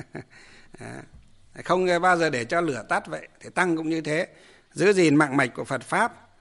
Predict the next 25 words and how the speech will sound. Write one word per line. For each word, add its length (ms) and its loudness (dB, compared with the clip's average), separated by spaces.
à, 180 -10
khiến 300 -2
cho 280 4
ngôi 200 0
Tam 240 -2
Bảo 180 0
được 120 -8
cửu 180 -6
trụ 340 -8
thế 140 -4
gian, 260 -2
cho 100 -6
chúng 220 -8
sinh 260 -2
á, 100 -4
được, 320 -8
à, 60 -8
biết 240 -4
được 120 -6
nương 240 -2
vào 80 -6
đó 120 -2
để 120 -6
tu 180 -6
tập. 220 -6